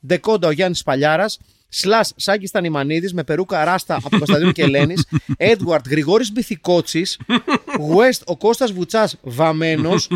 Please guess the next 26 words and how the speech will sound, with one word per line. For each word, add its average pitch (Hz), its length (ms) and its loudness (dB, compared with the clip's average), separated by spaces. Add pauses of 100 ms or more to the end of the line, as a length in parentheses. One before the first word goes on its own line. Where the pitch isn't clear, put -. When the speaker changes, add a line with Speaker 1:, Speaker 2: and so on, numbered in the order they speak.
(120)
Speaker 2:
<laughs> 170 140 -4
Speaker 1:
Νάταλη, 180 680 0
Ντορέτα 190 280 2
Παπαδημητρίου. 160 800 -2
Μάνη, 202 380 0
Σταμάτης 175 360 -4
Φασουλής. 165 540 -4 (300)
Μονόφθαλμος 214 760 0
Λακιάς, 175 420 0
Αχιλλέας 214 420 -2
Μπέος. 156 400 -2
Ριτάιτλι, 170 720 -4 (320)
κώδικας, 208 720 2
αλλά 160 280 2
μελλοντικά. 151 800 0 (320)
Speaker 2:
<laughs> - 400 -14
Speaker 1:
Επανάσταση 185 760 0
σε 214 120 -4 (140)
C 269 240 -2
sharp. 214 220 2 (180)
Speaker 2:
Ω. 110 680 -8
Speaker 1:
Double 277 340 2 (100)
Bill 269 200 0
το 254 260 2
πάει. 311 220 4
Speaker 2:
Προγραμματιστικό. 131 800 0